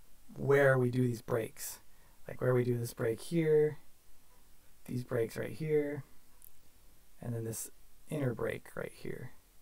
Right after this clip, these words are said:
Um, and then we set the, this, uh, beam property, which we then, um, add to this list of notes.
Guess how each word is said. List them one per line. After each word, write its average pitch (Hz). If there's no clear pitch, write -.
Um, -
and 120
then 123
we 131
set 175
the, 123
this, -
uh, 117
beam 139
property, -
which -
we 120
then, 113
um, -
add 127
to 127
this 113
list 131
of 120
notes. -